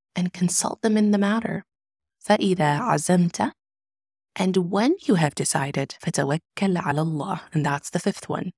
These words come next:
rely upon Allah subhanahu wa ta'ala. So that means, as leaders of our flock and as parents, we should pay attention to these five characteristics. Number one is to always forgive and pardon for the intentional and non-intentional actions.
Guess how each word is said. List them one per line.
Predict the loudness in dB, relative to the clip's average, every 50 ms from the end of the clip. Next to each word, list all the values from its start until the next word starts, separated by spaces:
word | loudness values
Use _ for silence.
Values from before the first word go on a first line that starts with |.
| _ _
rely | -2 0 2 2 2 2 2 2 2 0
upon | -2 -4 -4 -4 -2 -2 -2 -4 -4
Allah | -8 -6 -4 -4 -4
subhanahu | -4 -4 -6 -6 -4 -4 -2 -2 0 -2
wa | -2
ta'ala. | -2 -2 -2 0 0 0 -2 -4 -4 -6 _ _ _
So | -6 -2 0 2
that | 4 4 4 2 0 -2
means, | -2 -2 -2 -4 -6 -10 -12 -18 -20 _ _ -6 -2
as | 0 0 0 2
leaders | 2 2 4 4 4 4 4 2 0
of | -2 -4 -4
our | -4 -6
flock | -6 -8 -6 -4 -4 -4 -6 _ _ -20 -20 _ _ _
and | -6 -4
as | -4 -4 -6
parents, | -6 -4 -2 -2 -2 -2 -4 -6 -10 -12 -14 -14 _ -8
we | -6 -4
should | -4 -4 -6 _
pay | -6 -4 -2 -2 -2 -2
attention | -4 -4 -2 -2 -2 -2 -4 -6
to | -6 -6
these | -4 -6 -6
five | -4 -2 -4 -4 -4 -4
characteristics. | -8 -10 -10 -8 -8 -6 -6 -6 -6 -8 -10 -10 -10 -8 -10 -10 -10 _ _ -2
Number | 0 2 2 4 4 2
one | 2 2 2 2 0 0 -2 -4 -6 _ _ _ _ _ _ -4
is | -2 -2 -2 -2 -2
to | -2 -2 -2 -4 -4 _ -6
always | -4 -2 -2 0 -2 -2 -2 -4 -4 -6 -6 -8 -10 -10 -12 -14 _ _ _
forgive | -8 -4 -2 -2 -2 -2 0 0 2 2 2 0 -2 -4
and | -2 -2 -2
pardon | -4 -4 -4 -4 -2 -4 -6
for | -4 -4 -4 -2
the | -2 -2 -2 0
intentional | 0 0 0 0 -2 -2 0 0 0 0 0 0 0 0
and | 0 0 2
non-intentional | 2 0 -2 -2 -2 -2 -4 -4 -2 -4 -4 -4 -4 -4 -4 -4 -4 -4 -6
actions. | -6 -8 -8 -6 -4 -4 -4 -4 -4